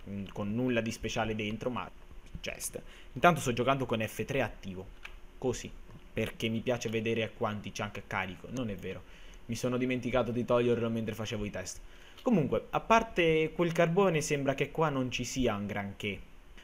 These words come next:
Facciamoci una crafting table anche qui, perché tanto p-, prima o poi ci tornerà utile la crafting table, ovunque ci servirà.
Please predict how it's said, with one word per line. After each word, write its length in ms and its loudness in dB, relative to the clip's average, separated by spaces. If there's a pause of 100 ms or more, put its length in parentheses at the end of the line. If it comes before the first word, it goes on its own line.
Facciamoci 420 0
una 160 2
crafting 560 -2
table 320 2
anche 240 -4
qui, 240 -4
perché 320 -10
tanto 460 -6
p-, 80 -12
prima 340 -6
o 100 -6
poi 160 0
ci 140 -6
tornerà 400 -4
utile 340 -4
la 120 -8
crafting 420 -8
table, 320 -6
ovunque 460 -8
ci 80 -14
servirà. 420 -10